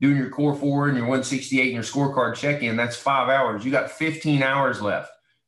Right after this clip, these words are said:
If you break that down in a week, how many hours a day do you have to do, to run audits, to recruit, to prospect, to do whatever else with that time,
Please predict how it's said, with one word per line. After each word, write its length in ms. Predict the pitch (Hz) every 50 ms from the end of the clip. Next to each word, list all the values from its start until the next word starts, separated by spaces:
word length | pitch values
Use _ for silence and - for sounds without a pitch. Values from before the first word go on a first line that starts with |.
| _ _ _
If 100 | - 143
you 80 | 135 135
break 280 | 123 147 147 147 147 147
that 220 | 170 156 - - 143
down 260 | 147 147 151 151 143
in 120 | 131 123
a 40 | 117
week, 460 | 123 147 165 156 135 - - - - _ _ _
how 100 | - 156
many 200 | 165 175 175 160 160
hours 300 | 160 165 160 156 139 131
a 100 | 123 110
day 220 | 135 139 147 156 143
do 60 | 131
you 180 | 120 120 117 113
have 540 | 113 113 113 110 110 110 113 117 - - - _ _ _ _ _ _
to 80 | - 135
do, 640 | 143 147 147 143 139 135 131 127 127 127 127 - _ _ _ _ _
to 80 | - 123
run 320 | 113 127 135 147 156 151
audits, 760 | - - 110 131 135 139 143 139 139 - - - - - - -
to 120 | - 110 104
recruit, 720 | 104 113 107 101 - 143 147 143 143 143 139 135 139 139 - -
to 60 | 147
prospect, 600 | - 139 135 131 135 135 - 139 135 131 - -
to 60 | 120
do 180 | 131 135 131 123
whatever 480 | 117 120 127 127 143 147 139 143 139 143
else 320 | 147 131 123 120 - - -
with 140 | 120 110 113
that 240 | 123 113 - -
time, 480 | - - 147 151 147 127 117 113 110